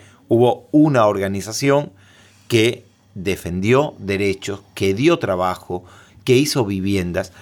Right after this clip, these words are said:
pero que también tocó muchos intereses. Tocó intereses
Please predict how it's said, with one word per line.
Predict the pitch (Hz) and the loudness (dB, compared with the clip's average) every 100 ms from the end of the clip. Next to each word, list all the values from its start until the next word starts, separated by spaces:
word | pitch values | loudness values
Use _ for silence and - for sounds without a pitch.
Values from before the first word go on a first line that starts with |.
| - | -4
pero | 175 180 | -2 0
que | 175 | 0
también | 185 233 196 | 0 -2 -2
tocó | 156 156 | -2 -2
muchos | 160 156 151 147 | -2 -2 -4 -4
intereses. | 131 143 170 - 101 95 - _ _ | 0 2 2 2 -4 -8 -14 _ _
Tocó | 104 - 127 143 - _ | -4 2 2 2 -2 _
intereses | 123 123 143 151 165 180 190 190 | -4 -2 0 2 0 0 -2 -4